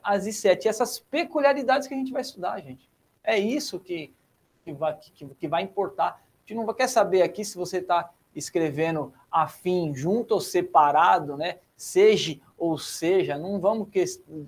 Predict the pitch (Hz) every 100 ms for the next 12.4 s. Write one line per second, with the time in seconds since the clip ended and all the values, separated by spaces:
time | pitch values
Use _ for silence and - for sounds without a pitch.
0 | 147 147 - - 151 165 - 175 - -
1 | 190 190 185 190 190 - - 147 175 -
2 | - 180 - _ - 139 135 - - -
3 | 196 202 190 165 147 135 143 170 202 202
4 | 202 - _ _ _ - 151 147 139 135
5 | 151 143 147 - 110 _ _ _ _ 175
6 | 175 156 147 131 - 139 - - - 214
7 | 269 262 226 - - 170 349 - - 175
8 | 156 - 151 151 151 151 _ _ 147 -
9 | 196 202 208 220 202 185 - 170 170 160
10 | - 185 - 170 160 - 165 180 180 185
11 | - _ _ 214 247 - - 196 196 202
12 | - - 123